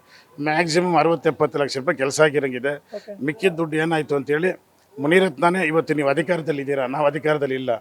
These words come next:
Speaker 1: ನೀವೇ ಆ ದುಡ್ಡಿಗೆ ಯಾರು ತಗೊಂಡೋದ್ರು, ಯಾವ ರೀತಿ ಬಿಲ್ ಆಯ್ತು, ಎಷ್ಟು ಕೆಲಸ ಆಗಿದೆ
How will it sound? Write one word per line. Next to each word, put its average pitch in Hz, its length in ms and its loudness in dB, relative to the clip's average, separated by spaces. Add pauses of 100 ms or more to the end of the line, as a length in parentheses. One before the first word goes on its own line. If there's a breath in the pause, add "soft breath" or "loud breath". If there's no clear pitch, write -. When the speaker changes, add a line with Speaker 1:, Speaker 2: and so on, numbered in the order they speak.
(440 soft breath)
Speaker 1:
ನೀವೇ 185 260 2
ಆ 175 100 2
ದುಡ್ಡಿಗೆ 151 520 -6 (460)
ಯಾರು 156 280 2
ತಗೊಂಡೋದ್ರು, 156 480 -2
ಯಾವ 147 180 0
ರೀತಿ 160 240 -6
ಬಿಲ್ 143 240 -6
ಆಯ್ತು, 151 240 -2
ಎಷ್ಟು 147 280 -4
ಕೆಲಸ 143 240 -2
ಆಗಿದೆ 147 720 -2